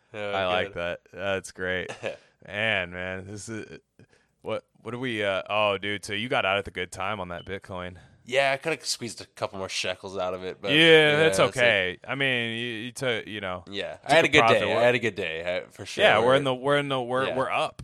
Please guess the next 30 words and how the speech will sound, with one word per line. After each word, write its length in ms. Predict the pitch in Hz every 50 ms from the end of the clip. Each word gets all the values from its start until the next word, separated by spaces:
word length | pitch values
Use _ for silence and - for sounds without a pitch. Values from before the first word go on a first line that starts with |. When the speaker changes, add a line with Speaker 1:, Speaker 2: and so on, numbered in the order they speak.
| - -
Speaker 2:
We're 220 | 104 120 123 117
up. 180 | 123 135 120 104
Where 140 | 113 110 117
we're 140 | 117 117
at, 140 | 110 101 95 92
like, 180 | 87 90 -
point 260 | - 117 113 110 104
oh 160 | 104 104 104 104
eight? 240 | 101 101 110 131
Speaker 1:
Yeah, 140 | 135 147 120
we're 100 | 92 98
up 80 | 113 -
fif-, 160 | - - 127
Speaker 2:
Point 200 | 123 120 117 - - - - -
Speaker 1:
we're 140 | 101 117
up 100 | 123 113
fifteen 340 | - - 117 - - 131 123
percent 360 | 120 139 143 143 123 127 131 -
Speaker 2:
we're 20 |
Speaker 1:
thanks 200 | - 101 - -
to 100 | - 110
you, 340 | 104 110 113 117 113 110 107 _ - -
and 160 | 101 95 95
it's 180 | 90 - - -
just 160 | - - 98
getting 180 | - 107 87 87
started. 420 | - - 92 95 104 104 87 82 87
And 240 | 87 85 87 85 85 _ -
yeah, 260 | 90 95 95 92 87
Speaker 2:
Yeah. 480 | 92 98 98 95 95 95 95 98 95